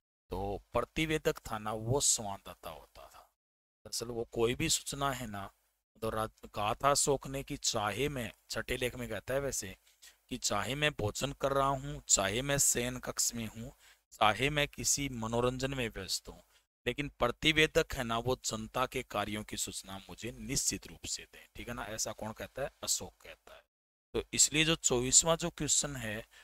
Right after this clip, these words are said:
उसका जो आंसर आएगा वो कौन सा आएगा? ए, प्रतिवेदक, ठीक है ना। तो मौर्य प्रशासन के संवाददाता को क्या कहते थे? प्रतिवेदक कहते थे। तो इसलिए चौबीसवें का ऑप्शन क्या आएगा? ए ऑप्शन आएगा, ठीक है।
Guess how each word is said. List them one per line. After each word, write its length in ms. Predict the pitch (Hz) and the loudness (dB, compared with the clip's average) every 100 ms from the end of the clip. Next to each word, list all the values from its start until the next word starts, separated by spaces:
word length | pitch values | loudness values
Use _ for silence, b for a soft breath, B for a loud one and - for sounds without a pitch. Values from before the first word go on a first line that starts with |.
| B _ | B _
उसका 320 | 123 - 143 139 | 0 2 4 4
जो 160 | 147 135 117 | 4 0 -2
आंसर 380 | 110 - 117 | -2 -2 -4
आएगा 260 | 95 90 95 | -4 -6 -6
वो 120 | 101 | -6
कौन 200 | 95 92 90 | -8 -10 -6
सा 160 | - | -8
आएगा? 280 | 80 87 85 - | -8 -10 -12 -12
ए, 260 | 101 120 143 - _ _ - | -8 -6 -6 -10 _ _ -8
प्रतिवेदक, 1000 | 107 - - 110 - - - - - - _ _ | -8 -8 -8 -8 -8 -14 -16 -18 -18 -20 _ _
ठीक 180 | 113 120 | -8 -6
है 60 | |
ना। 120 | 127 135 | -4 -2
तो 100 | 113 | 0
मौर्य 280 | 110 113 120 | 0 0 0
प्रशासन 460 | 110 - 110 120 | 0 -2 -2 -4
के 80 | 117 | -2
संवाददाता 480 | 113 113 107 113 - | -2 -2 -4 -4 -2
को 60 | 117 | -4
क्या 160 | - 113 | -4 -6
कहते 320 | 117 110 120 | -4 -4 -6
थे? 160 | - 147 - B B _ | -6 -8 -8 B B _
प्रतिवेदक 580 | 113 - 127 123 117 110 | -2 -2 -2 -2 -2 -6
कहते 360 | 90 85 95 95 | -10 -10 -12 -8
थे। 140 | 147 151 B B _ | -8 -10 B B _
तो 120 | 120 - | -8 -2
इसलिए 380 | 123 - 127 - - | -2 -2 -4 -6 -8
चौबीसवें 460 | 107 110 107 110 | -6 -2 -2 -2
का 120 | 110 98 | -6 -8
ऑप्शन 420 | 95 - - - | -8 -8 -8 -10
क्या 120 | - | -12
आएगा? 360 | 87 87 92 - - - | -10 -8 -10 -12 -16 -14
ए 180 | 107 110 - | -10 -10 -12
ऑप्शन 400 | - - - 110 _ _ | -10 -6 -6 -8 _ _
आएगा, 320 | - - - _ _ _ _ | -16 -16 -20 _ _ _ _
ठीक 180 | - - | -16 -12
है। 80 | 151 | -12